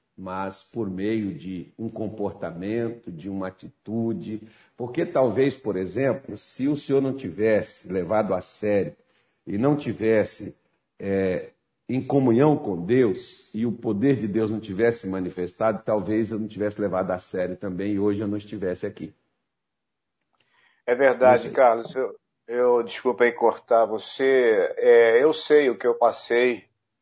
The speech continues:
Speaker 2: antes de abrir aquela igreja, né, inaugurá-la. Não sei se eu já compartilhei isso contigo. Quando nós,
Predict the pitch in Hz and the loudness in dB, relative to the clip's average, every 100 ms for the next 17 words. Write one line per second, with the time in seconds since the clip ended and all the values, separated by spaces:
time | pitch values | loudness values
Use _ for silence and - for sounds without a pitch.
0 | _ _ _ - 127 143 147 - 98 92 | _ _ _ 2 6 6 4 -2 -14 -14
1 | 90 104 101 95 92 - - - - - | -10 -4 -2 -2 -2 -4 -8 -14 -16 -6
2 | - 107 90 110 120 110 - 107 98 113 | 2 2 2 2 4 2 -2 -6 2 4
3 | 110 101 107 110 101 95 101 117 113 113 | 4 2 -2 0 0 -2 -2 0 2 4
4 | 117 113 110 110 98 98 107 123 139 131 | 4 4 6 6 4 -2 -8 -8 -4 -2
5 | 127 120 123 117 113 110 - 101 104 104 | 0 2 0 2 2 2 -2 -10 -8 -8
6 | 101 - 101 95 - 131 143 120 110 - | -12 -16 -18 -16 -6 -2 -2 -2 -8 -12
7 | _ _ _ _ _ _ - 117 120 117 | _ _ _ _ _ _ 2 2 4 2
8 | 110 113 107 | 4 6 4